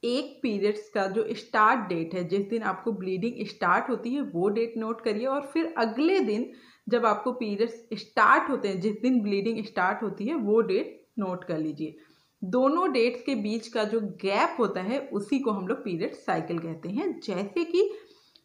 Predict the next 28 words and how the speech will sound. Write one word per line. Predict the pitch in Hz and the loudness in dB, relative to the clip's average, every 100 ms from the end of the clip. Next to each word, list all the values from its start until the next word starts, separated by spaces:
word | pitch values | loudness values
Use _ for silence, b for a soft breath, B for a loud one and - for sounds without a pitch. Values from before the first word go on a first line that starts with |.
| _ - | _ -4
एक | 285 294 | -4 -2
सितंबर | 285 214 196 185 190 | -4 0 0 2 0
को | 220 | 0
किसी | 262 233 - 202 | -2 -4 -4 -4
का | 202 | -2
पीरियड्स | 202 185 170 180 - | -2 -2 -2 -4 -4
आया | 196 170 302 | -2 0 0
और | 453 - - 233 | 0 -4 -4 -4
फिर | 240 320 | 0 0
नेक्स्ट | 247 214 277 - - | 2 2 0 -6 -4
पीरियड | 240 208 247 - - | -2 2 2 2 -6
उन्नीस | 254 285 294 339 370 - | 2 4 6 4 2 -2
सितंब-, | 220 190 180 - - | -4 -2 -4 -6 -2
उनतीस | 226 233 330 330 | 2 4 4 2
सितंबर | 277 - 165 165 170 | 0 -4 -2 0 -2
को | 170 - | -4 -2
आया, | 170 160 - - - | -2 -2 -8 -10 -4
तो | 254 208 | -2 -2
जो | 247 | -4
बीच | 190 202 208 | -2 -6 -4
का | 233 | -4
गैप | 208 190 214 | -2 -2 -2
है, | 302 | -2
वो | 320 | -2
अट्ठाईस | 214 - 185 294 320 | -2 -4 -2 0 0
दिन | 240 233 | 0 0
का | 233 | 0
है, | 233 302 | -4 -6